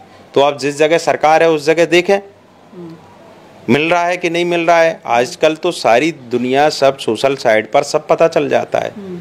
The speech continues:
Speaker 1: राजस्थान नज़दीक लगा हुआ है, छत्तीसगढ़ अपनी बॉर्डर सीमा से लगा हुआ है, अभी कर्नाटक में सरकार बनी, सब नाते रिश्तेदार एक दूसरे के, एक दूसरे के प्रदेश में रहते फ़ोन लगाकर पूछें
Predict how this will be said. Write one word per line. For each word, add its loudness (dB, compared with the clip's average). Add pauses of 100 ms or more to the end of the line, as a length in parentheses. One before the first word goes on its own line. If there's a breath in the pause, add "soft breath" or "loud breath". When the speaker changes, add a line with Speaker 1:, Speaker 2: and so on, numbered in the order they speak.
(160)
Speaker 1:
राजस्थान -2 (160)
नज़दीक -2
लगा 4
हुआ 0
है, -2
छत्तीसगढ़ -2
अपनी -2
बॉर्डर 0
सीमा -2
से -2
लगा 2
हुआ 2
है, 0 (520 loud breath)
अभी 0
कर्नाटक -2
में -4
सरकार -2
बनी, -4
सब -2
नाते 0
रिश्तेदार 0
एक -2
दूसरे 0
के, 2
एक 0
दूसरे 0
के 0
प्रदेश -2
में -4
रहते 0
फ़ोन 0
लगाकर 2
पूछें -6